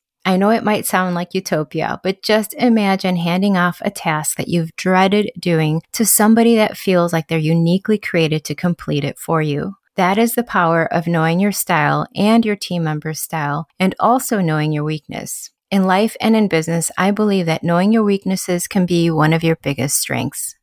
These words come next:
The first work style I'll dive into is idea-oriented. The words associated with this style are pioneers, leaders, and big picture.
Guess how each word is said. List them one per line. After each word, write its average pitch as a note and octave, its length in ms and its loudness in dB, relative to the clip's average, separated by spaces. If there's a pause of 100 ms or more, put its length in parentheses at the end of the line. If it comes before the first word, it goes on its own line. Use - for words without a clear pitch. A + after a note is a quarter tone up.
The G3+ 80 -4
first A#3+ 360 0
work G#3+ 180 -2
style G3 320 -4
I'll D#3+ 140 -2
dive F3 300 -2
into E3+ 420 -2 (100)
is F#3 140 -4
idea-oriented. D#3 1200 -2 (260)
The F#3+ 100 0
words G3+ 240 2
associated F#3 800 -2
with D3+ 160 -8
this F#3 160 -2
style D#3 420 -2
are D3+ 160 -4
pioneers, F#3+ 800 2 (140)
leaders, E3 580 0
and F3 240 0
big D3 220 -8
picture. - 560 -6